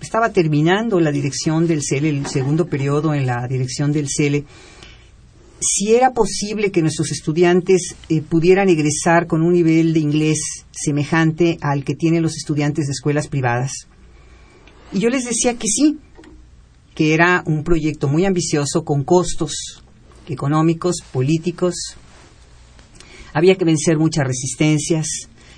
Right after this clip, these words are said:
había que replantear toda la formación del estudiante universitario, replantearlo en ese sentido, para dotarlo de esta herramienta que le estaba haciendo falta. Lo primero que hicimos en, ya en este,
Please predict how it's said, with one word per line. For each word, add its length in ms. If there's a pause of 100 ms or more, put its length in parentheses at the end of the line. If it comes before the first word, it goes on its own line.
(140)
había 540
que 400
replantear 960
toda 440
la 100
formación 640
del 120
estudiante 400
universitario, 720 (360)
replantearlo 680
en 120
ese 200
sentido, 540 (200)
para 200
dotarlo 580
de 120
esta 200
herramienta 480
que 120
le 60
estaba 260
haciendo 320
falta. 400 (460)
Lo 100
primero 340
que 100
hicimos 840 (360)
en, 460
ya 320
en 200
este, 340